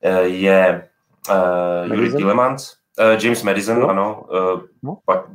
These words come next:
Speaker 1: patří tam i Yuri Tielemans někam k téhle hranici a je to v přepočtu kolem jedné a půl miliardy korun,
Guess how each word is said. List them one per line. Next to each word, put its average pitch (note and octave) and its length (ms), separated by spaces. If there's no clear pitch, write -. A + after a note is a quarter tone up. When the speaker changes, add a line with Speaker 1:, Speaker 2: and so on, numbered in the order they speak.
Speaker 1:
patří G2 240
tam G#2 120
i G2+ 40
Yuri G#2+ 160
Tielemans G#2 360
někam G#2 240
k - 100
téhle G3+ 160
hranici G#2 460
a F#2+ 60
je G2 140
to A2 200
v G#2+ 80
přepočtu G2+ 420
kolem G2+ 220
jedné F#2+ 320
a - 60
půl G2+ 200
miliardy F2+ 460
korun, G2 400